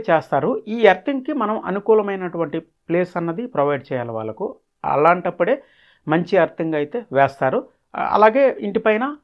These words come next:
లైట్నింగ్ అరెస్టర్ కూడా పెడతారు. ఇవి ఇన్‌స్టలేషన్‌లో ఉండవలసినవి. ఇక నెట్ మీటర్. ఈ నెట్ మీటర్ అన్నది, ఆ, వెండర్సే అప్లై చేస్తారు, లేదంటే మనమైనా అప్లై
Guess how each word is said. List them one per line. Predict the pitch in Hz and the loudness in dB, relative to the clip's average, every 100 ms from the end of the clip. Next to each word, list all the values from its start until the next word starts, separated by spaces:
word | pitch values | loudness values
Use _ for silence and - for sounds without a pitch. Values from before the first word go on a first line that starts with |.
| - | 0
లైట్నింగ్ | 156 196 208 233 | 4 4 2 -4
అరెస్టర్ | 190 165 180 - 165 | 0 0 -2 -6 -4
కూడా | 170 165 254 _ _ - | -2 -2 -4 _ _ -6
పెడతారు. | 127 - 117 208 - _ _ - | -4 -2 -2 -4 -8 _ _ -2
ఇవి | 233 320 - | 0 0 -2
ఇన్‌స్టలేషన్‌లో | 202 202 - 185 180 185 175 226 | -8 -8 -6 -6 -6 -6 -4 -4
ఉండవలసినవి. | - 147 143 120 - 117 196 349 - | -4 -4 -2 -4 -8 -4 -2 -2 -2
ఇక | 302 | 2
నెట్ | 285 208 - | 2 2 2
మీటర్. | 254 247 147 123 | 0 2 0 -2
ఈ | 202 | -2
నెట్ | 202 202 - | -2 -2 0
మీటర్ | 277 - | 0 0
అన్నది, | 254 226 220 302 _ _ _ - | -2 -2 -4 -4 _ _ _ -6
ఆ, | |
వెండర్సే | 156 147 185 269 262 302 | 2 4 6 4 6 6
అప్లై | 247 233 226 220 | 6 6 4 4
చేస్తారు, | 196 208 247 | 2 2 0
లేదంటే | 214 208 214 | 0 -2 -2
మనమైనా | 196 175 202 208 | -2 -2 -4 -4
అప్లై | 175 160 175 | -4 -2 -2